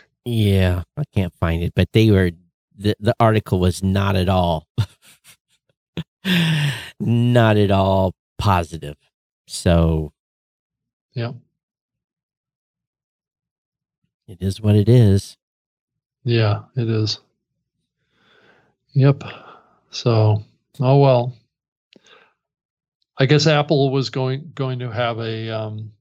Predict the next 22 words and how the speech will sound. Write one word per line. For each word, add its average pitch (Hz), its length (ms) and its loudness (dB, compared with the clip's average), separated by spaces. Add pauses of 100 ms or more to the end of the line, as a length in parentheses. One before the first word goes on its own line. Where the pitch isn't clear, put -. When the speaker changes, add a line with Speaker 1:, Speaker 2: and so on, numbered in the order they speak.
(300)
Speaker 2:
an 120 140 -4
exclusive 135 840 2
presentation 127 760 -2
at 110 140 -10
Podcast 110 420 -6
Movement 131 300 0
that 110 140 -8
they 110 140 -6
canceled. 113 480 -10 (460)
Speaker 1:
Oh. 185 280 2 (280)
Speaker 2:
So. 104 420 -6 (240)
Speaker 1:
Really? 110 340 4
Speaker 2:
Yeah. - 100 -4 (920)
Speaker 1:
Oh, 113 140 4
Speaker 2:
Yep. - 200 0 (120)
Speaker 1:
where 98 140 -4
did 101 140 -2
you 107 60 0
hear 101 200 2
that? - 340 -4 (260)
That's - 260 -20
juicy. 95 540 -2